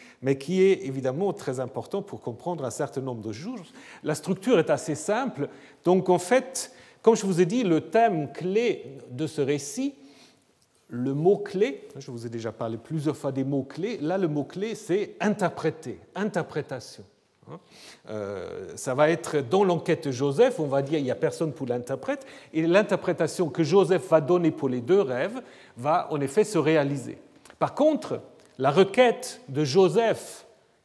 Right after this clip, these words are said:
qu'il va donc formuler auprès de l'échanson, cette requête-là, bah, elle sera différée, elle ne va pas se réaliser d'une manière immédiate. Alors, avant qu'on entre dans les détails, si vous avez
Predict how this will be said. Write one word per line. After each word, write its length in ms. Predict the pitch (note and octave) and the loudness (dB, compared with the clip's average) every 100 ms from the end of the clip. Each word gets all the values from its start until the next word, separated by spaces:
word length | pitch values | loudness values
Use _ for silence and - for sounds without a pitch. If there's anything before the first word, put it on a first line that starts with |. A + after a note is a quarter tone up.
| _ | _
qu'il 180 | - C3+ | -10 -4
va 540 | C3+ C#3+ A#2 - - B2+ | 2 2 0 -4 -12 -6
donc 220 | C3+ D3 | -4 -4
formuler 560 | - F3+ E3+ F#3 F#3+ F#3+ | 2 2 4 2 4 4
auprès 320 | C#3+ - D3 | 2 -2 -6
de 100 | C3 | -4
l'échanson, 640 | B2+ B2+ - B2+ - C#4 D4 - _ - - | -4 -6 -8 -10 -8 -8 -8 -14 _ -20 -10
cette 260 | - G3 G3 | 2 2 2
requête-là, 880 | D#3 - D#3 - D3 D3+ G#3+ - - - - | -2 0 -2 -2 -2 0 -2 -4 -16 -20 -6
bah, 480 | A#2+ F#3+ A3 G3+ D#3 | 0 2 4 2 0
elle 240 | D3 C#3+ | 0 -4
sera 800 | - - G3 G#3 F#3+ D#3 D3 C#3 | -6 -2 4 6 6 6 4 0
différée, 640 | C#3 G3+ - C3 B2+ G#3 | -2 -2 0 0 -2 -4
elle 80 | D3+ | -4
ne 40 | |
va 120 | B2+ A#2+ | -6 -4
pas 180 | G3 | -4
se 140 | F#3+ D3+ | -4 -4
réaliser 640 | B2+ B2 A2+ A2+ D#3 A#3 - - - | 0 0 -2 -4 -4 -4 -8 -20 -14
d'une 100 | B2+ | -8
manière 440 | B2 A#2+ F#3 F#3+ - - - | -6 -2 -4 -4 -12 -20 -6
immédiate. 460 | G#3 D#3 A2 - - _ _ _ _ _ _ _ _ _ _ _ _ _ _ - | -2 -2 -4 -14 -20 _ _ _ _ _ _ _ _ _ _ _ _ _ _ -4
Alors, 300 | A#3+ C#4 - | 0 0 -2
avant 300 | F3 G3 D4 | -2 -2 -2
qu'on 240 | - E3+ G3+ | -2 -2 0
entre 320 | A3+ - C#3+ | -2 -4 -4
dans 200 | B2 A3 | 0 2
les 140 | F#3 | 2
détails, 580 | C#3 B2 - A2 F3+ D#3 - - _ _ _ _ _ _ _ _ _ _ _ _ _ _ _ _ _ _ _ | 0 -4 -6 -6 -6 -8 -12 -20 _ _ _ _ _ _ _ _ _ _ _ _ _ _ _ _ _ _ _
si 100 | F#3+ | -4
vous 140 | G#3 | 2
avez 380 | A3+ G#3+ G#3+ | 4 6 4